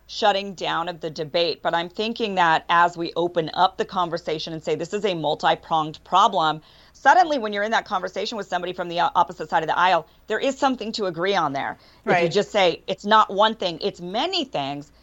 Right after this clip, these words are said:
Speaker 1: suddenly, I mean, they can't just reject all of those many things.
Speaker 2: Right,
Speaker 1: Right? They're gonna
Speaker 2: exactly.
Speaker 1: say, "No, actually, it is the family, the house, it's the home, it's,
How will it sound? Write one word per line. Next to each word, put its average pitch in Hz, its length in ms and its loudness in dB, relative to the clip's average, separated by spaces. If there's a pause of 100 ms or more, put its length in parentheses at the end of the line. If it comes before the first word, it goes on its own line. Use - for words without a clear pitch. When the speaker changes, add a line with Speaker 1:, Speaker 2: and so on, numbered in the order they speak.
(160)
Speaker 1:
suddenly, 262 540 2
I 190 100 -2
mean, 202 140 -4
they 220 100 -2
can't - 240 -2
just 196 160 -6
reject 180 320 -2
all 190 200 2
of 277 100 -4
those 151 180 -4
many 185 300 -2
things. - 580 -4 (180)
Speaker 2:
Right, 175 320 0
Speaker 1:
Right? - 0 - (100)
They're 180 80 2
gonna 180 160 6 (100)
Speaker 2:
exactly. 190 100 -10
Speaker 1:
say, 202 140 0
"No, 233 240 8
actually, 220 480 4
it 214 100 2
is 233 160 4
the 220 100 -4
family, 175 520 -2
the 156 80 -2
house, 170 480 2
it's 156 160 -10
the 160 100 0
home, 175 400 0
it's, - 180 -6